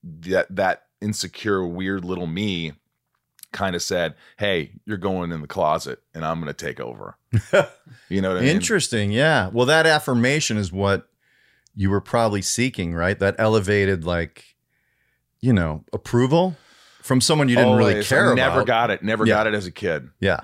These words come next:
Speaker 1: Like, you got it. That was so important. Like, to hear my dad ever say, like, I just got, like, this is therapy for me, if you noticed. This becomes sort of therapy sometimes. But, um,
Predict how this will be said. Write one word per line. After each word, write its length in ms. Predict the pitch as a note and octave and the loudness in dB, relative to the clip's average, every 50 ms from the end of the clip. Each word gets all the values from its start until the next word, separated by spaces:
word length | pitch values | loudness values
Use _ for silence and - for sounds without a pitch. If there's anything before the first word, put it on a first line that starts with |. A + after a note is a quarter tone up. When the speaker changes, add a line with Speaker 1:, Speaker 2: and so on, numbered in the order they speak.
| - - | -4 -4
Speaker 1:
Like, 240 | G#2+ A2+ A#2 - | -2 -2 -2 -2
you 100 | A#2 B2 | -4 -4
got 320 | A2+ A#2 A#2 A#2 B2 C3 G#2 | 0 2 4 4 4 2 2
it. 120 | D#2 - | -2 -2
That 180 | A2+ G#2+ F2+ G#2 | -4 -4 -2 -2
was 100 | G#2 - | -4 -4
so 340 | - - - C3 A2+ A2 G#2+ | -4 -2 0 0 0 0 -2
important. 400 | G#2 - - A#2+ B2+ A2 F2 F2+ | -4 -4 -2 0 0 0 0 -2
Like, 160 | F#2+ - - | -6 -8 -8
to 100 | - A#2 | -10 -10
hear 260 | G2+ F#2 - D#3 E3 | -10 -6 -2 0 0
my 220 | C#3 B2 G#2+ G2+ G2+ | 2 2 2 0 0
dad 300 | F2 A2 A#2 B2 A#2+ G#2+ | 0 0 0 0 0 0
ever 140 | G#2 F#2+ F#2 | -2 -4 -4
say, 180 | - - - | -6 -6 -2
like, 200 | C3 D#3 D#3 - - | -2 -2 -4 -2 -4
I 220 | F3+ G#3+ B3+ B3+ | -2 -2 -2 -2
just 480 | G3 D3 A2+ - D#3+ E3 C#3+ - - - | -4 -4 -2 0 2 2 2 0 -2 -2
got, 260 | A#2+ A2 G2 E2+ A2+ | 0 0 0 0 -2
like, 140 | A2+ A2 G2 | -6 -4 -4
this 180 | B2 A2+ - | -4 -4 -4
is 120 | G#2 - - | -8 -6 -2
therapy 340 | G#2 F#2+ F2+ F2 - E2 | 0 0 0 0 -2 -8
for 140 | D2+ - E2+ | -12 -10 -10
me, 140 | D#2 D2+ C#2+ | -10 -10 -10
if 140 | C#2 - - | -12 -12 -14
you 60 | D#2 | -12
noticed. 480 | C#2+ C#2+ B1+ A#1 G#1 - - - - _ _ _ _ _ _ _ | -10 -10 -10 -12 -14 -18 -18 -20 -20 _ _ _ _ _ _ _
This 160 | - G2 - | -4 -4 -4
becomes 340 | - F#2+ - F#2 F2+ F2 - | -6 -8 -10 -8 -8 -8 -8
sort 200 | - - G2 G2+ | -6 -4 -4 -4
of 80 | G#2 - | -2 -2
therapy 300 | D3+ D#3 D#3 - - - | -2 -2 -2 -4 -8 -12
sometimes. 500 | - - - - C#2 - - - - _ _ _ _ _ - - - _ _ _ _ | -12 -14 -14 -16 -18 -18 -18 -20 -20 _ _ _ _ _ -20 -20 -20 _ _ _ _
But, 300 | - A#2+ A#2 A2+ - G#2+ | 0 0 0 0 0 -2
um, 400 | A2 G#2+ G#2+ G2+ G2+ G2 F#2+ - | 0 0 0 -2 -2 -4 -6 -10